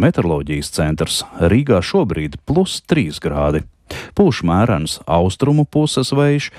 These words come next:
četri līdz deviņi metri sekundē. Atmosfēras spiediens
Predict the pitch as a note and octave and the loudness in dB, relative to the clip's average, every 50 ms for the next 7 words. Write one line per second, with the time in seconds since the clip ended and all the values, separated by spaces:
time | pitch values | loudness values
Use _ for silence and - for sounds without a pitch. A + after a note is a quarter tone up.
0 | - - - - - - - A2+ A#2 - - A2+ G2 E2+ G2 G2 G#2 G2+ F#2 - | -20 -20 -20 -10 -4 0 0 2 2 2 0 0 0 2 2 2 2 0 0 -4
1 | - - - F2 G#2 G#2 F#2 E2+ D#2+ E2 E2 D#2+ D#2+ D#2+ - E2 - - F2+ E2 | -8 -6 -2 0 2 2 2 0 0 0 0 0 -2 0 -2 -2 -2 -2 -2 -2
2 | - F2 D#2+ D#2 D2+ D#2 D#2 D2 - - _ _ _ - - - - - - - | 0 0 0 0 2 2 0 0 -4 -10 _ _ _ -20 -18 -18 -18 -14 -4 0
3 | - D#2 - - D2+ D2 - - C2+ C2+ C2 - - - - - E2+ D#2 C#2+ D2+ | 0 0 2 0 -2 -4 -2 0 0 0 0 -2 -4 -2 0 0 2 2 2 0
4 | D2 D2 C#2+ - | 0 -2 -2 -4